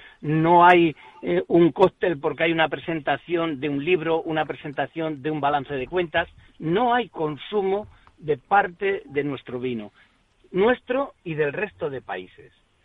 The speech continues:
Dicho esto, eh, mm,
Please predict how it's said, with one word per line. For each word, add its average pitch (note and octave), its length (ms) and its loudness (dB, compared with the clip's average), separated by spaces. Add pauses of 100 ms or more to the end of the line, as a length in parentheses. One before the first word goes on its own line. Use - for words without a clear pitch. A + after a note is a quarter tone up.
(200)
Dicho G3 420 -2
esto, A2+ 440 -6 (360)
eh, B2+ 840 -2
mm, C3+ 460 -4